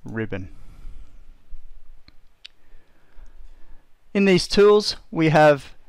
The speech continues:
the upload. This allows you to import or upload a Word or Excel file into twelve D Synergy. The get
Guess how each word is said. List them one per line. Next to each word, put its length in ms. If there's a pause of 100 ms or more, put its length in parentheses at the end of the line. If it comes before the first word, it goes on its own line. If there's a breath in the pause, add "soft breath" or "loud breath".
(160)
the 240
upload. 520 (840 soft breath)
This 200
allows 420
you 140
to 300
import 520 (160)
or 140
upload 500
a 80
Word 420
or 180
Excel 380
file 420 (240)
into 240
twelve 360
D 80
Synergy. 640 (1120 soft breath)
The 100
get 460